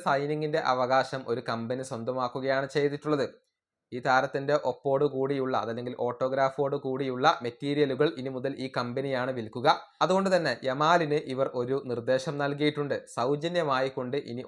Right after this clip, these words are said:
ഓട്ടോഗ്രാഫ് നൽകാൻ പാടില്ല എന്ന ഒരു നിർദ്ദേശമാണ് നൽകിയിട്ടുള്ളത്. ഇനി ആർക്കെങ്കിലും ഓട്ടോഗ്രാഫ് വേണം എന്നുണ്ടെങ്കിൽ ഈ കമ്പനിയെ സമീപിക്കണം. എന്നിട്ട് അവരിൽ നിന്നും പണം കൊടുത്തുകൊണ്ടാണ്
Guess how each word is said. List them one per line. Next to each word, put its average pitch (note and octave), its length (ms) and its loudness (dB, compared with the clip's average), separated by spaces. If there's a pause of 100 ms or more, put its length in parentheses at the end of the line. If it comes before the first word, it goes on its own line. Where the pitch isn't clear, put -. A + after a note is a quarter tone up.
ഓട്ടോഗ്രാഫ് A#2+ 600 -2
നൽകാൻ A#2 300 -4 (100)
പാടില്ല C#3 420 4 (220)
എന്ന D3 160 2 (420)
ഒരു F3 220 4
നിർദ്ദേശമാണ് C3 680 0 (120)
നൽകിയിട്ടുള്ളത്. A#2 560 0 (380)
ഇനി C#3 120 -2 (140)
ആർക്കെങ്കിലും E3 480 2 (120)
ഓട്ടോഗ്രാഫ് D3+ 560 2 (100)
വേണം C#3 240 2 (100)
എന്നുണ്ടെങ്കിൽ C#3 440 -4 (120)
ഈ - 20 -6 (100)
കമ്പനിയെ C3 420 -4 (100)
സമീപിക്കണം. A#2 520 -6 (120)
എന്നിട്ട് A#2 260 -4 (100)
അവരിൽ B2 260 -2
നിന്നും C3+ 260 -8
പണം C3+ 280 4
കൊടുത്തുകൊണ്ടാണ് C#3+ 680 4